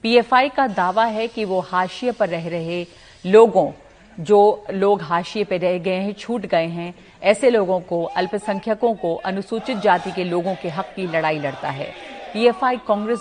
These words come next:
बीजेपी और कर्नाटक की जेडीएस सरकार की नीतियों से भी इत्तेफाक नहीं रखता। पीएफ़आई का कहना है कि मुस्लिमों के लिए सामाजिक काम करता है वो,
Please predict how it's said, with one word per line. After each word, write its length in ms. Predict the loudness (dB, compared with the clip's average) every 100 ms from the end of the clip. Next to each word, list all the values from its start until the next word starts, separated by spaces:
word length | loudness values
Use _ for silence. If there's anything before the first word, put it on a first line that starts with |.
| -6
बीजेपी 380 | -6 -6 -4
और 80 | -4
कर्नाटक 540 | -4 -6 -4 -4 -4 -8
की 100 | -8
जेडीएस 460 | -6 -6 -4 -6 -6
सरकार 360 | -8 -4 -4
की 120 | -4 -10
नीतियों 340 | -10 -10 -10
से 160 | -10 -8
भी 100 | -8
इत्तेफाक 480 | -10 -6 -6 -6
नहीं 200 | -6 -2
रखता। 360 | -2 -4 -8 -12 -10 -14 -14 -16 -20 -12
पीएफ़आई 340 | -2 -2 2 0
का 120 | 0
कहना 300 | -4 -4 -4
है 160 | -6 -6
कि 140 | -6
मुस्लिमों 440 | -8 -8 -6 -4
के 160 | -4 -6
लिए 260 | -6 -6 -8 -12 -14 -6 4
सामाजिक 540 | 4 6 2 0 -2
काम 240 | -4 -4
करता 300 | -4 -6 -4
है 140 | -4 -4
वो, 260 | -4 -6